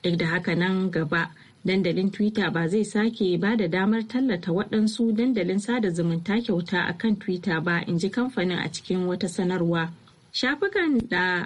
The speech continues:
aka dakatar sun haɗa da manyan kafafen yanar gizo irin su Facebook da Instagram da abokan hamayyar Mastodon, Travel Nostro,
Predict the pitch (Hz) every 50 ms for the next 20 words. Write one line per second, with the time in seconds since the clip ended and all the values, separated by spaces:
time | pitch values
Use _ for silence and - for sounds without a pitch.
0 | - 254 311 - 247 202 190 214 214 214 214 226 226 247 233 233 233 - 269 254
1 | 247 254 254 269 - 233 202 170 170 180 214 254 233 190 190 202 202 233 254 -
2 | - 185 180 175 220 190 190 185 185 180 180 180 175 180 175 196 190 175 180 170
3 | 170 - 226 220 202 190 - - - - 208 233 247 233 202 196 175 180 175 170
4 | 165 165 - - 202 208 - - 190 170 - 175 175 165 165 170 - - - -
5 | - - - - 190 - 165 160 170 165 - 214 208 214 202 180 165 175 180 214
6 | 233 220 196 175 170 175 202 233 - - 208 180 170 180 180 170 170 170 - -
7 | - - _ - - - 214 233 254 233 208 190 185 170 180 185 214 269 254 -
8 | - - - 180 175 170 165